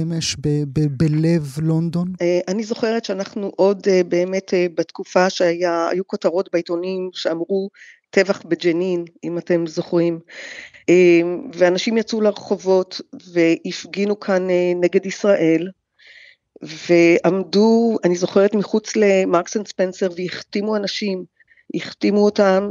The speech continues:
Speaker 2: שהצטרפו לשורות, מה שנקרא, פרו-פלסטינים, ואנחנו תמיד קראנו לזה אנטי-ישראלים. אה, לא בטוחה איפה בדיוק עובר הגבול בין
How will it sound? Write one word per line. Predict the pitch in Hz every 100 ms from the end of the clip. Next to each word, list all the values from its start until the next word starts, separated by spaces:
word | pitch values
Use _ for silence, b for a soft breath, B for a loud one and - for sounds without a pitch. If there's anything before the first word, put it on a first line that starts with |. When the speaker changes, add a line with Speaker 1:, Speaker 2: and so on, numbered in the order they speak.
| -
Speaker 2:
שהצטרפו | - 190 - - 170 - 202 196
לשורות, | 196 - 185 185 180 - -
מה | 175 170
שנקרא, | 185 175 - 170 170 180
פרו-פלסטינים, | - 170 170 170 - 196 180 180 175
ואנחנו | 170 160 - 180
תמיד | - 175 -
קראנו | 170 170 175
לזה | 165 - 170 160
אנטי-ישראלים. | 165 185 165 - 156 151 151 165 208 B B B B B -
אה, | 160 160 170 175
לא | 175 180 170
בטוחה | 185 - 185 170
איפה | - 170
בדיוק | 170 185 165
עובר | 165 170
הגבול | 165 156 180 185
בין | 156 170